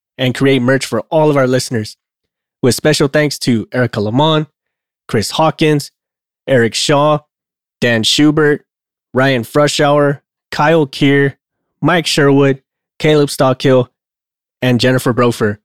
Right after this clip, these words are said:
Thank you all so much for your support and patronage. If you like our show, please support us on Patreon.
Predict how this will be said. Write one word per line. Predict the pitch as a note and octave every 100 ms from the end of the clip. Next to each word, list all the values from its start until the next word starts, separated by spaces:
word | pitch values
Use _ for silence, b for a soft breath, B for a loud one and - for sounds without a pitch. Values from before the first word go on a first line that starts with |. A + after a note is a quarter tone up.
| _ _ _ _ _ _ _ _
Thank | B2+ B2
you | C#3
all | A#2+
so | A2 - E3
much | D#3 C#3+
for | C#3+
your | C3
support | C#3 D3+ C3+
and | B2+
patronage. | C3+ A#2+ A#2 G#2 - _ _ _ _ _ _ _ _
If | C3+
you | B2+ C3
like | E3+ F3+
our |
show, | E3 G3 F3+
please | F#3+ F#3
support | F3+ - G3
us | F#3
on | C3+
Patreon. | C#3 A#2+ A#2+ G#2+